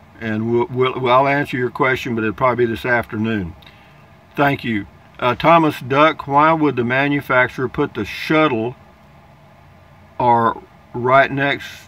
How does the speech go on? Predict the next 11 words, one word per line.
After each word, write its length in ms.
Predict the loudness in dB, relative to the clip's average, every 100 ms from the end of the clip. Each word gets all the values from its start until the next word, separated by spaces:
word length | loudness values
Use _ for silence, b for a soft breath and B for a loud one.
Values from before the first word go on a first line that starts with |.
| -20 -20 -20 -20 -4
to 160 | -2
the 120 | -2
thirty 480 | -4 0 0 0 -4
amp 360 | -4 -4 -4 -6
plug, 380 | -2 0 0 -2
but 120 | -6
just 320 | -4 -6 -4
don't 240 | -4 -4
make 260 | -2 -4 -4
good 240 | -4 -4
sense?" 420 | -6 -6 -6 -6